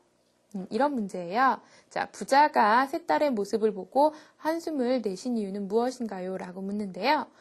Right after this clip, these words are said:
자, 일단 딸들의 효가 거짓이라는 걸 알았기 때문이다 라고 적는다면 될 거예요. 자, 그러면 이 이야기를 바탕으로 성민이의 문제와 연결시켜 볼까요? 두 번째 문제는요.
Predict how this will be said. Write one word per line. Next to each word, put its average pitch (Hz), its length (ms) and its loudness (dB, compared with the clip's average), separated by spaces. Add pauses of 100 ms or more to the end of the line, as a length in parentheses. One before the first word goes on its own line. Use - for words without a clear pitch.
(180)
자, - 180 -6 (160)
일단 311 480 0 (100)
딸들의 285 560 0
효가 214 360 -6
거짓이라는 196 800 -8
걸 226 220 -4
알았기 208 420 -6
때문이다 233 800 0
라고 196 600 -2
적는다면 220 800 -4
될 190 240 -12
거예요. 175 520 -2 (520)
자, - 160 -12
그러면 254 640 0
이 226 400 -2
이야기를 233 920 2 (180)
바탕으로 220 580 -4
성민이의 415 580 -2
문제와 202 380 -2
연결시켜 208 500 -6
볼까요? 233 720 0
두 - 100 -10
번째 233 300 -2
문제는요. 196 720 -2